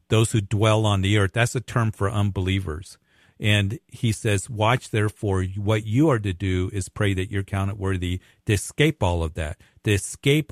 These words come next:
all th-, the day of the Lord, the, the tribulation period, and stand before the Son of Man." So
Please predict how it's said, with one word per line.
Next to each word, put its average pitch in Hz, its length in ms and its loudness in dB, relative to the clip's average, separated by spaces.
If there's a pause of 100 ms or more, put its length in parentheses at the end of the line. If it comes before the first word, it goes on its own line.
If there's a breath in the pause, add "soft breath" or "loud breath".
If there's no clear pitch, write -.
all 120 280 2
th-, 123 260 -12
the 110 200 0
day 117 260 4
of 113 100 -2
the 107 120 -2
Lord, 95 440 0 (320 soft breath)
the, 101 420 2
the 98 320 2 (360)
tribulation 110 640 0
period, 90 480 -2 (240 soft breath)
and 95 160 -2
stand 104 340 -2
before 98 280 -2
the 90 100 -4
Son 90 260 -4
of 82 100 -4
Man." 85 420 -2
So 90 420 0